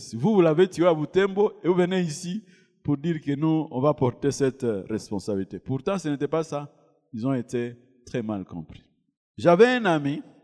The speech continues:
que j'aimais beaucoup et j'avais, j'essayais de pouvoir lui parler, lui présenter l'évangile. Du fait que j'étais protestant, mais que lui était catholique,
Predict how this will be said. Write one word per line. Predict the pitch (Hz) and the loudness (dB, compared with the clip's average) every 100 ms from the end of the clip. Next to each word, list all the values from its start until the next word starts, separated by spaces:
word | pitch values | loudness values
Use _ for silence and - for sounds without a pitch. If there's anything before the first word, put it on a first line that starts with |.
| _ _ _ _ _ _ | _ _ _ _ _ _
que | 175 | 6
j'aimais | 170 156 147 151 | 8 8 6 4
beaucoup | 139 123 - 131 - - _ _ _ | 4 2 2 -2 -2 -8 _ _ _
et | 127 | 0
j'avais, | 123 160 196 | 4 4 6
j'essayais | 180 139 - 147 139 165 175 | 6 2 -4 -4 0 4 4
de | 180 143 | 4 2
pouvoir | 135 147 | 4 4
lui | 139 123 | 4 4
parler, | 120 120 127 127 - - _ _ 107 | 2 4 2 0 -8 -20 _ _ -6
lui | 117 | -2
présenter | 139 117 120 113 120 | 2 2 0 -2 -2
l'évangile. | 104 92 87 90 85 76 _ _ _ _ _ 98 | -2 -4 -6 -10 -18 _ _ _ _ _ _ _
Du | 123 135 | 0 0
fait | - - 185 165 - - - - _ _ _ _ _ | -2 0 2 2 -2 -16 -16 -20 _ _ _ _ _
que | - 143 | -4 -2
j'étais | 127 117 - 139 | -2 -2 -2 -4
protestant, | - 123 - 104 - - 139 120 _ _ _ _ _ | 0 0 0 -6 -8 -8 -8 -8 _ _ _ _ _
mais | 104 | -14
que | - 123 | -4 0
lui | 127 143 | 4 4
était | 294 139 123 92 - | 2 -2 -4 -4 -12
catholique, | - 92 95 90 104 - - | -10 -8 -6 -6 -8 -16 -20